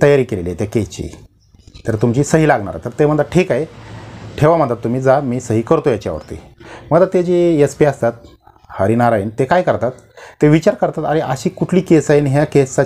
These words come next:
छडा का नाही लागलेला आणखीन? म्हणजे जवळजवळ सात वर्षाचा कालावधी झालेला आहे, तरी पण छडा लागत नाही, म्हणजे अशी काय केस आहे?" म्हणून त्यांना थोडं कुतूहल वाटतं त्या केसबद्दल. मग ते काय करतात, ती फाईल वाचायला सुरू करतात,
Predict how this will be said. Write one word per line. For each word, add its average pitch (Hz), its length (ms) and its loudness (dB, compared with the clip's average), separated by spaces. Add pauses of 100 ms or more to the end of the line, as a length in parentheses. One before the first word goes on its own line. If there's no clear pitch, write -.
छडा 131 220 2
का 147 220 -2
नाही 143 120 0
लागलेला 107 260 0
आणखीन? 101 280 -6 (480)
म्हणजे 110 180 -2
जवळजवळ 127 360 2
सात 127 280 0
वर्षाचा 123 260 -2
कालावधी 113 340 0
झालेला 127 280 2
आहे, 135 80 -6 (360)
तरी 135 100 4
पण 147 200 -2 (120)
छडा 123 160 2
लागत 123 340 2
नाही, 123 120 -2
म्हणजे 120 320 0
अशी 117 340 -2
काय 135 240 0
केस 127 240 -6
आहे?" 123 100 0
म्हणून 135 160 -4 (220)
त्यांना 151 260 4
थोडं 156 140 2
कुतूहल 160 300 2
वाटतं 147 200 0
त्या 120 180 -2
केसबद्दल. 113 500 -2
मग 135 200 -2
ते 143 40 2
काय 170 180 0
करतात, 139 240 -4 (720)
ती 139 80 2
फाईल 139 380 0
वाचायला 120 380 2
सुरू 117 200 0
करतात, 82 300 -6